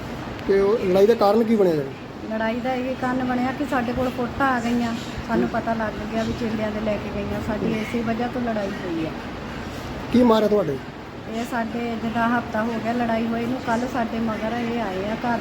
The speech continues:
Speaker 2: ਤੱਕ ਸਾਡੇ ਕਿਰਪਾਨਾਂ ਲੈ ਕੇ।
Speaker 1: ਅੱਛਾ, ਕਿਰਪਾਨਾਂ ਮਾਰੀਆਂ ਤੁਹਾਡੇ?
Speaker 2: ਹਾਂਜੀ।
Speaker 1: ਤਾਂ ਕਿੰਨੇ ਜਾਣੇ ਸੀਗੇ?
Speaker 2: ਇਹ ਦੋ ਜਣੇ ਸੀਗੇ।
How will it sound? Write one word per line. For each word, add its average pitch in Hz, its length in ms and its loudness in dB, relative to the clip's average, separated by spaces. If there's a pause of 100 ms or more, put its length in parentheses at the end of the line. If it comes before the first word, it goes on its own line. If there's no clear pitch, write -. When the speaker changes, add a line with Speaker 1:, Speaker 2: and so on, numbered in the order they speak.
Speaker 2:
ਤੱਕ - 120 -2 (140)
ਸਾਡੇ 240 320 0 (480)
ਕਿਰਪਾਨਾਂ 208 540 -2
ਲੈ 185 180 -2 (100)
ਕੇ। 170 60 -6 (840)
Speaker 1:
ਅੱਛਾ, 160 200 2
ਕਿਰਪਾਨਾਂ 175 420 4
ਮਾਰੀਆਂ 214 240 6
ਤੁਹਾਡੇ? 208 180 4
Speaker 2:
ਹਾਂਜੀ। 196 320 -2 (920)
Speaker 1:
ਤਾਂ 175 480 4 (180)
ਕਿੰਨੇ 214 200 10
ਜਾਣੇ 196 200 6
ਸੀਗੇ? 180 220 -2 (460)
Speaker 2:
ਇਹ 247 140 -4
ਦੋ 233 200 -4
ਜਣੇ 240 360 2
ਸੀਗੇ। 180 200 -6